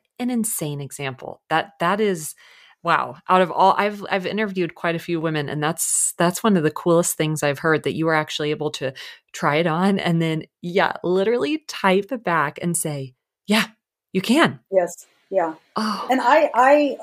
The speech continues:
Speaker 2: hope I never get so big that I can't have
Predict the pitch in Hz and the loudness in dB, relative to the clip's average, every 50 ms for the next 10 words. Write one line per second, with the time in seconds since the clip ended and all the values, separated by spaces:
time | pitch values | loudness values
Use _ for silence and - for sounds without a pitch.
0 | - - - - 254 226 220 220 - - 185 185 185 185 180 175 175 175 175 185 | -12 -10 -4 0 0 0 0 0 -6 -6 -4 -4 -4 -4 -4 -4 -4 -2 0 0
1 | 190 185 180 180 185 - - - - 170 156 147 - - _ _ _ _ _ - | 2 2 2 2 0 -4 -6 -4 -2 0 0 0 0 -4 _ _ _ _ _ -6
2 | - - - - 170 175 180 180 - 180 170 160 165 165 170 - - 214 - 170 | -6 0 4 6 6 6 4 2 4 6 6 6 6 4 0 0 0 2 2 2
3 | 156 147 - - 190 175 170 175 - - - 170 160 156 156 151 147 156 151 147 | 0 -2 -6 -8 -6 -6 -6 -6 -8 -12 -8 -4 -4 -2 0 0 0 0 0 -2